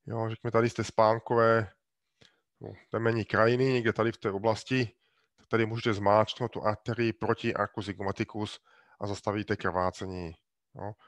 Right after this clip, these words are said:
Probíhá tam s ní vena samozřejmě, a tady je nervus auriculotemporalis,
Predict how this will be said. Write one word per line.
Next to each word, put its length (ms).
Probíhá 260
tam 140
s 100
ní 140
vena 280
samozřejmě, 640
a 40
tady 200
je 80
nervus 580
auriculotemporalis, 1600